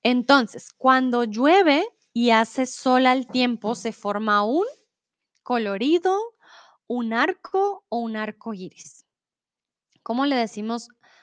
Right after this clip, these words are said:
al rainbow en, em, en español? ¿Cómo le dirían ustedes? Un colorido,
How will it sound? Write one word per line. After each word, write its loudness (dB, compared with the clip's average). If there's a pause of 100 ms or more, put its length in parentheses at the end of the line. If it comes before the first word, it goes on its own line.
(120)
al -10
rainbow 0 (460)
en, -10 (540)
em, -14 (960)
en -12
español? -6 (460)
¿Cómo -6
le -2
dirían -4
ustedes? -12 (1040)
Un -8 (260)
colorido, 4